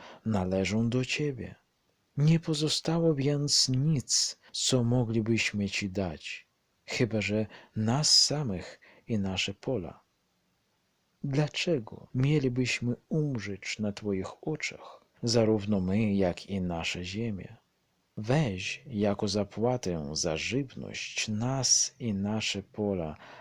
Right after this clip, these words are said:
a będziemy twoimi niewolnikami wraz z naszą ziemią. Daj ziarna na zasiew, abyśmy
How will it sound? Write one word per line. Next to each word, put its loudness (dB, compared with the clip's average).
a 2
będziemy 0
twoimi 2
niewolnikami 0
wraz -2
z -8
naszą -4
ziemią. -6
Daj 0
ziarna 0
na 2
zasiew, -2
abyśmy 2